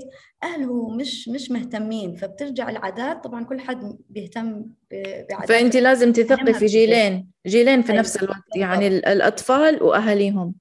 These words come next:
Speaker 1: بالضبط.
Speaker 2: هذه
Speaker 1: بالضبط.
Speaker 2: نقطة جدًا مهمة صراحة. يعني أشجعك وأدعمك. إحنا على آخر البرنامج، إيش عندك كلمتين نصيحة لأخوانك وأخواتك في الشرق الأوسط؟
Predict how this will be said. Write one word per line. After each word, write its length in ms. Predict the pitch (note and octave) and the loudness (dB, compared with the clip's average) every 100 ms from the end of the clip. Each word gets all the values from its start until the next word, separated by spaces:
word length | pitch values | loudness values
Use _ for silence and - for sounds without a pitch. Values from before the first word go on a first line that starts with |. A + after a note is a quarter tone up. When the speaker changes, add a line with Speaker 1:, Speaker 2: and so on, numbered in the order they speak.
| _ _ G#3+ | _ _ -12
Speaker 1:
بالضبط. 540 | G3+ F3 E3+ - - _ _ - | -10 -10 -12 -14 -20 _ _ 0
Speaker 2:
هذه 80 | A#3 | 2
Speaker 1:
بالضبط. 180 | G#3+ A#3 | 4 2
Speaker 2:
نقطة 220 | A#3+ G#3+ | 2 2
جدًا 280 | G#3 G#3+ G3 | 2 2 2
مهمة 540 | F#3+ G3 G3 F#3 E3+ | 0 2 2 0 -2
صراحة. 440 | E3+ F#3 F3+ F3 F3 F3+ F3 F3 - - - - | -4 -4 -4 -6 -8 -6 -8 -10 -18 -20 -20 -12
يعني 360 | - F#3 F#3+ F#3 | -2 0 0 0
أشجعك 640 | G3 A#3 A3 F#3 F3+ F#3+ | 2 4 4 2 0 2
وأدعمك. 720 | F#3 F#3 G3 F3+ F3 F#3 F#3 - _ - - | 2 2 2 0 0 -2 -6 -12 _ -4 -2
إحنا 240 | C4+ B3 | 2 2
على 180 | G#3+ G#3+ | 4 4
آخر 280 | A3+ B3+ A3+ | 2 2 2
البرنامج، 640 | F#3+ G3+ G3+ G3 G3 F#3+ - | 2 2 2 2 2 -2 0
إيش 180 | C#4+ - | 0 2
عندك 280 | G#3+ A3 F#3+ | 2 2 2
كلمتين 540 | A3 G3+ G#3 A#3+ A3 | 2 2 2 2 2
نصيحة 640 | G3 F#3 G#3 G3+ F3+ F3+ - - _ _ | 2 2 2 2 -2 -4 -8 -20 _ _
لأخوانك 720 | F3+ F#3+ F#3 F#3+ G#3 G3+ G3 | 2 4 4 2 2 2 2
وأخواتك 680 | - - - F#3 F3+ F3+ E3 _ | -2 -4 -2 0 0 -2 -4 _
في 200 | - - | -20 -10
الشرق 340 | F3+ - F#3 E3 | -6 -4 -4 -4
الأوسط؟ 580 | - E3 E3 - _ | -6 -6 -10 -14 _